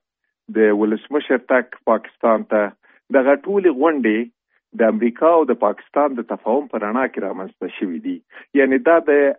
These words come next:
افغان ولسمشر ابتکار هم نه و، د افغانستان د سیاسیونو ابتکار هم نه و او یوازینی ابتکار د پاکستانیانو هم نه و. البته پاکستان او امریکا چې خپل مشکلات سره حل کړه، کېناستې ده، په یو سکرپټ یې تفاهم وکړه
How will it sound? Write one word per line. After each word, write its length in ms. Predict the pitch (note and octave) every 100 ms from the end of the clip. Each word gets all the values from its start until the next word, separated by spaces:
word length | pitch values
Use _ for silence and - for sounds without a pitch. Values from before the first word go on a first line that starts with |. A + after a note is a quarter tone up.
| -
افغان 500 | G#2+ G#2 B2 D3 C#3+
ولسمشر 600 | B2+ A#2 - C#3+ - D3
ابتکار 480 | C3+ C#3+ C#3 C#3 C#3+
هم 140 | C#3+
نه 60 | C#3
و، 200 | C#3 C#3
د 100 | G2+
افغانستان 680 | F#2+ G2+ A2 G2+ - C3+
د 40 | A#2+ -
سیاسیونو 440 | G#2+ G#2+ - D#3
ابتکار 520 | D#3+ C#3 D3 - C#3 C3+
هم 140 | C#3+
نه 80 | D3
و 140 | D3 - _ - -
او 160 | A2 A#2
یوازینی 560 | A#2 A#2 A2+ C3+ E3+
ابتکار 400 | E3+ - B2 E3
د 100 | C#3+
پاکستانیانو 720 | C3+ A2 - - A2 D#3 E3+ C#3
هم 120 | G#2
نه 100 | G#2
و. 180 | F2 - _ _ _ _
البته 500 | - B2 B2+ F#3 F#3
پاکستان 600 | F3 C3 A#2 - - F3
او 60 | D#3
امریکا 500 | B2 A2+ G#2+ C3+ A2+
چې 180 | - -
خپل 160 | C#3
مشکلات 460 | C3+ A#2+ - C3 D3 -
سره 160 | A#2
حل 260 | G2+ D3 G3
کړه، 280 | - G#3 G3 - _ _ -
کېناستې 520 | F3+ F#3+ F3 - E3+ E3
ده، 220 | F3 E3+ D#3+
په 60 | A#2+
یو 160 | G#2
سکرپټ 500 | G2+ - - F3 - -
یې 120 | D#3+
تفاهم 560 | D3+ A2 A2 A#2+ C3 G#2
وکړه 320 | F#2 F2+